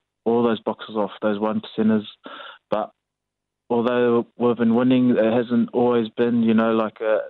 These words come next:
like stand-up performances. Um, there have been patchy wins, and there's a good level of honesty, um, you know, and accountability within the environment as well. Uh, we're able to, um, review our games honestly in our units and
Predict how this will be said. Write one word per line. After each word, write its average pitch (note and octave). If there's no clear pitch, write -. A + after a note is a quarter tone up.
like G#2+
stand-up A2+
performances. A#2
Um, G#2
there G#2+
have A2+
been A2
patchy A2+
wins, A#2+
and G#2+
there's A2
a A2
good A#2+
level A#2
of G#2
honesty, A2
um, G2+
you F2+
know, G#2
and G#2+
accountability G#2+
within G2+
the G2+
environment G2+
as F#2+
well. G#2
Uh, G2
we're G#2+
able A2
to, G#2+
um, -
review G#2+
our A2
games A2
honestly A2
in G#2+
our G2+
units A2+
and G2+